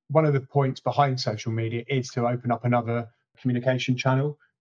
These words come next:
It do-, once again, that does take up time. Um, I know organisations, um, that will post and won't necessarily follow it up with engagement or communication. Don't get me wrong, I know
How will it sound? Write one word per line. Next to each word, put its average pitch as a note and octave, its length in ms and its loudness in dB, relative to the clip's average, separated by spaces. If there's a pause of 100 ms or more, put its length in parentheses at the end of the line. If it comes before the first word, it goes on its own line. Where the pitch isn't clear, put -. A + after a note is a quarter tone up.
(180)
It C3 160 -8
do-, C#3 120 2
once C3+ 220 2
again, B2 160 4
that B2+ 220 0
does C3 220 2
take B2+ 280 0
up A#2+ 180 0
time. C3 460 2 (320)
Um, A#2+ 580 -2
I C3 140 2
know B2+ 640 0 (500)
organisations, A#2+ 880 -2 (160)
um, A#2 400 -6 (300)
that A#2+ 100 2
will A#2 120 -4
post B2+ 500 0
and A#2 440 -2 (100)
won't B2+ 440 0
necessarily A#2+ 920 -2 (280)
follow B2 280 2
it B2 120 -2
up B2 280 -8 (100)
with B2 260 0 (320)
engagement B2+ 600 0
or A#2 140 -6
communication. A#2+ 880 -2 (680)
Don't B2+ 100 2
get B2 100 -2
me A#2 60 0
wrong, A#2+ 220 2
I A#2 80 0
know B2 360 4